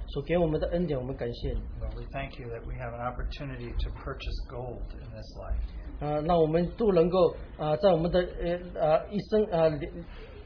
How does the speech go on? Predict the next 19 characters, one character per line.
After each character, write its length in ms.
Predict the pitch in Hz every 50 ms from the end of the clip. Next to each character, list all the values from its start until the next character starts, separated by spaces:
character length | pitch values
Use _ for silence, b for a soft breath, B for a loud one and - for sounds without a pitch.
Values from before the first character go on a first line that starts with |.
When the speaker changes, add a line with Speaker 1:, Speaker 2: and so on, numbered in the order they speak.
| B B -
Speaker 1:
有 120 | - 160 151
生 220 | 135 - 214 220
的 80 | 208 160
年 200 | 147 156 160 175
日 100 | 190 196
里 100 | 170 156
面 160 | 151 165 160
能 100 | 147 151 151
够 80 | 165 156
向 180 | - - 160
你 80 | 147 143
买 180 | 139 131 127 131
那， 120 | 135 151
啊， 480 | 147 139 - - - - 170 160 143 143
真 200 | 143 - 170 160
实 140 | - - 147
的 80 | 143 135
金 240 | - - 147 143 139
子。 120 | - -